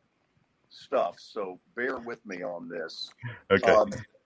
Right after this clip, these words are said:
Speaker 1: the night they beat Anaheim to get to the, um, the Stanley Cup final, uh, when they brought the team back out on the ice to the, the music, uh,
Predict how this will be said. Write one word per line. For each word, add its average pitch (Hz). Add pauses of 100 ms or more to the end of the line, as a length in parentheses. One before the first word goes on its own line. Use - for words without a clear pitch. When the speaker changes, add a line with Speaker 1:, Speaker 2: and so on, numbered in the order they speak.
(160)
Speaker 1:
the 147
night 202
they 180
beat 147
Anaheim 113
to -
get 104
to -
the, 87 (160)
um, 85 (960)
the 87
Stanley 117
Cup -
final, 90 (340)
uh, 90
when 101
they 127
brought 131
the -
team 113
back 90
out 78 (200)
on 80
the 78
ice 73
to 95
the, 82 (140)
the 73
music, 90 (180)
uh, 71